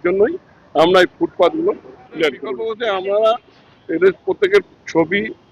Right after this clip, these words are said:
এবং তাদের, আহ, দোকানের পিকচার আমরা নিয়ে রেখেছি, আমাদের সরকার থেকে নির্দেশ দিয়েছে, সেটা আমরা, উম, সরকারের থেকে আমরা পাঠিয়ে দিয়েছি। আমাদের এখানে আমরা জমিও খুঁজছি, কোনো জায়গা টায়গা যদি আমরা পেয়ে যাই,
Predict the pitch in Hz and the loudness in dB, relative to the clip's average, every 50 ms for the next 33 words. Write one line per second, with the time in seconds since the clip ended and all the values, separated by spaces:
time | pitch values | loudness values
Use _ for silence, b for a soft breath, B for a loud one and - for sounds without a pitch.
0 | - 160 160 160 160 - 170 160 160 170 170 160 - - - _ - - _ _ | -6 -2 -2 0 0 2 0 2 2 2 2 0 -2 -10 -20 _ -20 -20 _ _
1 | _ - 156 156 151 151 147 147 147 147 147 139 135 151 151 156 160 156 160 160 | _ 0 2 2 4 4 4 4 2 2 2 0 0 -2 -2 0 2 2 4 2
2 | 156 151 143 - - - - - 143 - - 180 165 160 160 156 156 156 147 143 | 2 0 -4 -16 -16 -10 -6 -6 -4 -2 2 2 2 2 2 0 0 -2 -2 -2
3 | 139 147 151 156 156 165 160 185 196 - 240 - - _ _ _ _ _ _ _ | -2 -2 -2 -2 -2 -2 -2 -2 -2 -2 -4 -18 -20 _ _ _ _ _ _ _
4 | _ _ - - 139 143 147 147 151 156 147 135 - - - 147 143 143 147 156 | _ _ -4 0 2 4 4 6 4 4 2 0 -6 -8 -6 -6 -4 -4 -6 -8
5 | - - 160 165 156 151 143 139 135 147 175 185 175 190 202 190 - 247 262 - | -6 -4 -2 -2 -2 -2 -2 -2 0 2 2 2 2 0 -6 -6 -6 -10 -12 -12
6 | - - - - - - - - - 165 156 160 156 151 151 151 151 151 147 139 | -16 -20 -18 -18 -20 -20 -20 -14 -10 -4 0 2 4 4 4 4 2 2 0 0
7 | - - - - - - - _ _ - - 135 135 135 135 135 135 131 131 127 | -4 -10 -20 -20 -20 -20 -20 _ _ -12 -8 -6 -4 -2 -2 -2 -2 -4 -4 -6
8 | 127 123 - - - - 156 143 143 147 151 151 147 - - - - 160 151 151 | -6 -8 -10 -10 -6 -2 0 0 2 2 0 0 -2 -4 -4 -2 0 0 2 2
9 | 151 147 - - 139 - - 156 185 190 202 - - - - - - - - - | 0 -2 0 0 0 0 2 0 0 0 -2 -4 -6 -8 -8 -10 -14 -18 -18 -18
10 | - - - - - 139 147 170 196 226 226 214 202 180 196 196 185 180 180 175 | -18 -18 -10 -4 0 2 4 6 8 8 8 8 6 4 2 2 2 0 0 0
11 | 170 143 160 165 165 175 180 190 180 180 180 180 - - - - 165 170 165 160 | -2 -2 -2 0 2 4 4 4 2 0 -2 -6 -6 -8 -12 -8 -6 -6 -4 -2
12 | - 156 151 151 156 160 160 160 165 160 160 156 156 156 156 151 156 156 151 - | 0 0 2 2 2 0 0 0 -2 -2 -4 -6 -8 -8 -6 -2 -2 -2 -2 -2
13 | _ _ _ _ _ _ - - - 160 175 185 185 202 233 349 | _ _ _ _ _ _ -10 -2 2 6 6 6 6 4 2 0